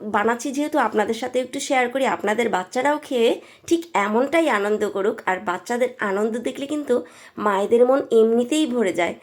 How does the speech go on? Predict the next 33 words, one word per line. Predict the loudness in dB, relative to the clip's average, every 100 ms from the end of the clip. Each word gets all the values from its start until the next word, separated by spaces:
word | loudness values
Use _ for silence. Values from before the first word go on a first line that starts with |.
| -20 -8
আর | -2 2
বারবারই | 2 2 4 2 2
বানাতে | 2 2 0 -4
ইচ্ছে | -6 -8
করে। | -4 -6 -6 -16 -20 -8
যাই | 0 2 4
হোক, | 2 2
অনেক | 2 0
কথা | -4 -4
বলে | 0 0 2
ফেললাম, | -2 2 2 0 -8 -20 -4
এবার | 0 2
রেসিপিতে | 2 -2 -6 -6 -6
চলে | -4 -4
যাই। | 0 0 2
আমি | 2 0
একটা | -2 -6
ফ্রাই | -4 -2 0
প্যান | 0 4
নিয়ে | 4 4 0
সেখানে | -2 -4 -2 2 2 0 -12 -20 -10
কিছুটা | -8 -4 -2
পরিমাণ | 2 4 4 0
ঘি | -2 -2 0 0
দিয়ে | 0 0 0 -4 -18 -6
আমি | 0 2
দেড়শো | 4 4 4 -2 0 0 0 -2
গ্রাম | -6 0 0 0
পরিমাণ | 0 0 2 2 0
হচ্ছে | -4 -6
সেমাই | -6 -2 -2 -2
নিয়ে | -2 0
নিয়েছি। | -2 -2 -2